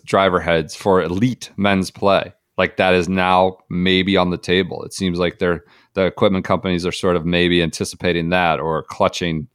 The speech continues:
bracing for that potential, because they did make a note of adding that into the report. I heard Pagel and Juan talk about it on the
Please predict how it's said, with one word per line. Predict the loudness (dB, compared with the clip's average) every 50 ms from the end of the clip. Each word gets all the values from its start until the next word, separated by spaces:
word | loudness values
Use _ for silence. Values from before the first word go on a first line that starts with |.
| _ _ _ _ _ _ _ _ _
bracing | -2 0 0 0 0 -2 -4 -4 -2
for | -4 -4 -2
that | 0 2 2 0 -2 -4
potential, | -10 -12 -10 -8 -8 -8 -8 -10 -10 -10
because | -10 -10 -4 -4 -4 -2 0
they | -2 -2 -2 -4 -8 _ _ _
did | -2 -2 0 0
make | -2 -2 -2 -2
a | -2
note | 0 2 2 2 0
of | 0 -2
adding | -2 -2 0 0 -2 -2 -4
that | -4 -6 -6 -6
into | -8 -10 -10 -12 -12
the | -12 -12
report. | -12 -14 -8 -2 0 2 2 2 0 -2
I | -4 -4
heard | -4 -2 -4 -6 -4
Pagel | -2 -2 0 0 2 0 0 0 -2 -6 _ _ _ _ _ _ _ _ _ _ -4
and | -2 -2 -2 -2 -2
Juan | 0 0 2 0 0
talk | 0 -2 -2 -2
about | 0 0 0 0
it | 0 -2
on | -2 -2
the | -2 -4 -6